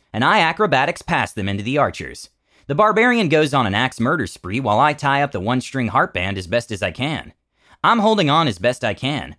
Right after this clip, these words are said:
but the archers are rolling a rather enormous number of twenties, as that's what they need to hit me due to me being defensive. By the time I take out three,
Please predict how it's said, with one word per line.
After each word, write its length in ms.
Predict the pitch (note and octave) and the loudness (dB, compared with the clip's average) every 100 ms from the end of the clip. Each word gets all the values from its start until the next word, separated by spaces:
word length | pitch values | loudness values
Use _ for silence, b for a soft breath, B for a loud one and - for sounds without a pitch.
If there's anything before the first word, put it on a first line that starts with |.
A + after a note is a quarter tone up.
| _ | _
but 100 | - | -8
the 120 | F#3 | 0
archers 360 | A3 A#3+ A3+ B2+ | 2 2 0 -2
are 60 | G#2+ | 0
rolling 280 | A#2 C3 | 0 0
a 60 | G#2+ | 0
rather 320 | G2+ B2 A#2+ | 0 0 0
enormous 400 | F#2+ C3+ D#3 F2+ | 0 0 -2 -2
number 220 | A2 G2 | -2 -2
of 60 | F2 | -4
twenties, 500 | - C3 C#3 - - _ - | -4 -4 -4 -8 -18 _ -12
as 100 | G#2 | -2
that's 240 | F3 G#3 | 0 0
what 120 | F#3 F3+ | 0 0
they 120 | A2+ | 0
need 220 | G#2+ C#3+ | 0 0
to 80 | F#3 | 0
hit 160 | E3+ | -2
me 140 | F2+ G#2 | -4 -4
due 140 | G2 | -4
to 60 | F#2+ | -2
me 160 | G2+ | -2
being 200 | A2+ A2+ | -2 -2
defensive. 560 | F#2 E2+ D3 - A#1+ - _ _ _ _ | -4 -4 -6 -6 -12 -16 _ _ _ _
By 140 | - F#3+ | 0 0
the 80 | G3 | 2
time 280 | B3 B3+ | 2 4
I 80 | G3 | 4
take 260 | - C3+ B2+ | 0 -2 2
out 180 | G#2 - | 0 0
three, 400 | D#3 A#2 F#2 | -2 -2 -4